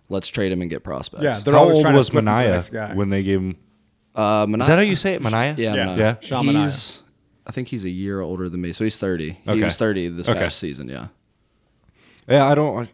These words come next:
Speaker 3: It's interesting that all these moves that they keep making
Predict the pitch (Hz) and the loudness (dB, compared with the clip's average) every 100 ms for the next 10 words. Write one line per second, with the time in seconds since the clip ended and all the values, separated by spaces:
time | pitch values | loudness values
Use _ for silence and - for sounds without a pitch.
0 | _ 120 - 143 135 117 - 104 95 101 | _ -6 -2 -2 -2 -2 -2 -2 -2 -2
1 | 98 101 104 98 87 98 87 90 85 - | -2 0 -2 0 0 0 0 -4 -6 -8
2 | - 80 78 82 71 | -10 -8 -10 -10 -16